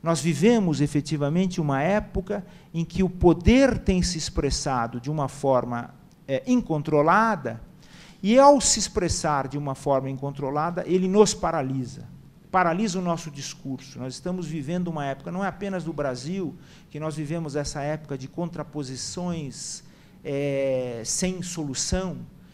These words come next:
quer dizer, contraposições de ideias, imagens, eh, argumentos e assim por diante, que não encontram uma solução,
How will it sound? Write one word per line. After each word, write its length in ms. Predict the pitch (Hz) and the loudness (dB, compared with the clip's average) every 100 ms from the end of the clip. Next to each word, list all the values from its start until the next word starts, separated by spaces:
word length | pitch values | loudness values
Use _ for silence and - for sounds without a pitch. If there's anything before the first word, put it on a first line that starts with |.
| - - | -20 -16
quer 120 | - | -10
dizer, 160 | 139 143 | -6 -6
contraposições 1000 | 143 156 156 151 151 147 143 - 190 175 | -8 -10 -8 -6 -6 -6 -8 -6 -6 -6
de 80 | 135 | -6
ideias, 560 | 139 151 151 143 131 120 | -6 -2 -2 -2 -4 -8
imagens, 1040 | 135 147 156 139 123 123 120 107 - - | -8 -6 -4 -6 -8 -10 -10 -10 -10 -12
eh, 680 | - 120 120 120 123 131 110 - | -10 -8 -6 -6 -6 -8 -10 -8
argumentos 800 | 143 143 151 180 175 180 147 | -6 -4 -2 0 0 -2 -8
e 40 | 131 | -12
assim 180 | 135 151 | -12 -16
por 120 | - | -16
diante, 280 | 151 165 - | -14 -14 -12
que 80 | |
não 200 | 180 208 | -6 -4
encontram 560 | 214 180 180 185 180 180 - - - | -6 -6 -8 -6 -8 -10 -12 -18 -12
uma 180 | 165 156 | -6 -4
solução, 920 | - - 233 220 175 - 180 190 | -2 0 0 0 -2 0 0 0